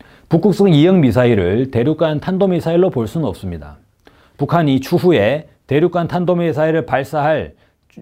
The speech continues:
여지는 여전히 남아있는 것이죠. 하지만 북극성 이형 미사일만 보더라도 미 태평양 사령부 전반에 대한 공격권을 가지고 있다는 것을 입증을 함으로써 미국과 북한의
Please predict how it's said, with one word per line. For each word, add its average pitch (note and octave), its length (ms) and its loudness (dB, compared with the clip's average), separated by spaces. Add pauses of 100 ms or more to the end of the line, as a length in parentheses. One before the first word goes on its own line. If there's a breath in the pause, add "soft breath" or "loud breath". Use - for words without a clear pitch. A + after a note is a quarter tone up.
여지는 F3 640 0
여전히 D3 320 -2
남아있는 C3 460 -2
것이죠. D#2 420 -12 (240)
하지만 D3 500 -2 (300 soft breath)
북극성 E3+ 460 -2
이형 E3 320 2
미사일만 D3 760 -2
보더라도 A2+ 680 -2 (340 soft breath)
미 E3+ 180 -2
태평양 G#3 380 -2
사령부 E3 560 -2
전반에 C#3+ 460 -2
대한 B2 480 -6 (160 soft breath)
공격권을 F3 960 0
가지고 D3 360 -2
있다는 D#3 340 0
것을 E3+ 300 0
입증을 F3+ 400 -2
함으로써 G#2+ 600 -6 (280)
미국과 E3+ 680 0
북한의 D#3+ 760 -6